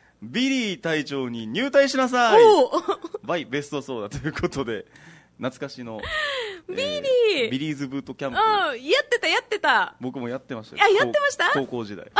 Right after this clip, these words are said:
Speaker 2: そうなんだ。
Speaker 1: あれでも聞きますよね。
Speaker 2: うん。
Speaker 1: 本当にね。
Speaker 2: めっちゃきつい。
Speaker 1: めっちゃきついですよね。
Speaker 2: うん。
Speaker 1: うん。やって、やってた頃は、うん、確かにちょうど良かったと思います。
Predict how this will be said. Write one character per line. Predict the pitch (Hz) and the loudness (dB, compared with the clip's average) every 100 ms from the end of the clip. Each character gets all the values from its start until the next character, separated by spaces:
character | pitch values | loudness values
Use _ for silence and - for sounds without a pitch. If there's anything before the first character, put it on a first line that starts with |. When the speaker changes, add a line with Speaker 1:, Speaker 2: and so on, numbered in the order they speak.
| 587 | 0
Speaker 2:
そ | 480 523 622 587 539 440 | 0 0 0 0 0 2
う | |
な | 381 269 | 0 0
ん | - | 0
だ。 | |
Speaker 1:
あ | 190 | -2
れ | 208 | -4
で | |
も | 196 | -6
聞 | 127 - | -8 -10
き | 185 | -10
ま | 185 | -8
す | - | -10
よ | - | -14
ね。 | 262 | -2
Speaker 2:
う | 269 277 | 0 2
ん。 | 156 - | -2 -6
Speaker 1:
本 | 117 | -12
当 | - 98 | -12 -16
に | 90 | -10
ね。 | 190 | -2
Speaker 2:
め | 285 | -2
っ | |
ち | 285 | -2
ゃ | 302 | -6
き | - | -6
つ | 240 214 | -4 -4
い。 | - | -4
Speaker 1:
め | 135 170 | -10 -10
っ | |
ち | 156 | -12
ゃ | |
き | - | -12
つ | - | -12
い | 123 | -12
で | - | -10
す | 262 | -6
よ | 285 240 | -6 -6
ね。 | 185 - - | -10 -16 -16
Speaker 2:
う | 120 | -12
ん。 | 117 101 | -12 -12
Speaker 1:
う | |
ん。 | 117 | -12
や | |
っ | 165 | -12
て、 | 240 202 - - | -14 -18 -14 -10
や | 214 | -10
っ | |
て | - 349 | -8 -8
た | 147 | -6
頃 | 123 110 | -8 -8
は、 | 104 | -10
う | |
ん、 | 110 104 101 _ | -12 -14 -16 _
確 | 180 180 | -12 -10
か | 127 | -10
に | 104 98 - | -12 -14 -14
ち | 156 | -12
ょ | |
う | 143 | -10
ど | |
良 | 143 156 | -10 -8
か | 127 | -10
っ | |
た | - - | -12 -18
と | - | -20
思 | - | -20
い | - | -20
ま | |
す。 | _ | _